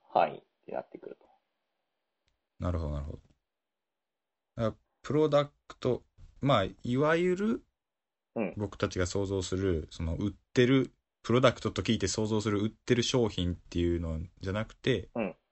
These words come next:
Speaker 2: なんかそういうものを、新しいプロダクトを考えることを通じて未来像を提示するみたいな、
Speaker 1: うん。
Speaker 2: そういうところもあるってこと？
Speaker 1: そう、そうね。で、むしろ、えー、自分は結構そっちの範囲の勉強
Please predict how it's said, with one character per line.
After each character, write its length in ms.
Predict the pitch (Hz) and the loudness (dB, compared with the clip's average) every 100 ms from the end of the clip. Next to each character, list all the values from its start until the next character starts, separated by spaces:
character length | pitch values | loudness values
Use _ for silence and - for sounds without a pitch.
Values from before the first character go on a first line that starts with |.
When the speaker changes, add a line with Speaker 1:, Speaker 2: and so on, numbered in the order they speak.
| - - _ _ _ _ _ _ - | -20 -20 _ _ _ _ _ _ -4
Speaker 2:
な 100 | 131 | -2
ん 20 | |
か 100 | 92 | 0
そ 180 | - 110 | 0 0
う 60 | |
い 100 | 107 | 0
う 80 | 101 | 0
も 180 | 104 135 | 2 2
の 420 | 131 120 113 110 | 2 2 0 -2
を、 100 | - - - - - _ _ _ _ _ _ _ _ - | -4 -12 -20 -20 -20 _ _ _ _ _ _ _ _ 0
新 280 | 117 147 | 4 4
し 120 | 139 127 | 4 0
い 20 | |
プ 100 | 123 | 2
ロ 80 | 120 | 2
ダ 160 | 117 | 2
ク 80 | - | 0
ト 100 | 107 | -2
を 20 | 101 | 0
考 100 | 117 120 | 0 2
え 80 | 120 | 2
る 60 | 120 | 2
こ 100 | 120 | 0
と 100 | 107 | 0
を 40 | |
通 220 | - 120 | 2 2
じ 40 | 113 | 2
て 60 | |
未 160 | 98 98 | 0 4
来 220 | 107 107 | 4 4
像 160 | 95 82 | 0 -2
を 80 | 87 | 0
提 180 | 87 | 0
示 160 | 82 87 | 0 -2
す 80 | 95 | 0
る 60 | |
み 60 | 85 | 0
た 60 | 110 | 0
い 20 | |
な、 60 | 87 | -2
Speaker 1:
う 20 | |
ん。 20 | |
Speaker 2:
そ 220 | - 131 | -2 0
う 60 | 131 | 0
い 80 | 123 | -2
う 680 | - _ - - - 110 101 | -6 _ -20 -14 -6 -4 -4
と 140 | 110 | -6
こ 100 | 110 | -2
ろ 80 | 127 | 0
も 200 | 160 82 | 2 0
あ 60 | 80 | 0
る 60 | |
っ 20 | 73 | -4
て 140 | - | -10
こ 100 | - | -12
と？ 140 | - | 0
Speaker 1:
そ 280 | 127 107 - | 6 6 6
う、 40 | - | 0
そ 160 | 113 - | 2 2
う 60 | |
ね。 140 | - - | -4 -4
で、 260 | 107 120 120 | 2 4 4
む 120 | 143 | 2
し 100 | 170 | 8
ろ、 380 | 170 160 - - _ _ 82 | 10 10 6 -4 _ _ -6
え 60 | |
ー、 60 | 85 | 0
自 140 | 101 | 2
分 160 | 104 107 | 4 8
は 220 | 117 - | 8 8
結 160 | 95 - | 2 -2
構 220 | 76 - | -10 -2
そ 100 | 101 | -2
っ 60 | - - | -2 -2
ち 120 | 104 | 0
の 300 | 101 104 - _ _ _ | 2 2 0 _ _ _
範 260 | - 117 104 | 4 4 4
囲 60 | 127 | 2
の 160 | 110 | 2
勉 220 | 92 85 | 0 -2
強 340 | - - 50 | -4 -6 -6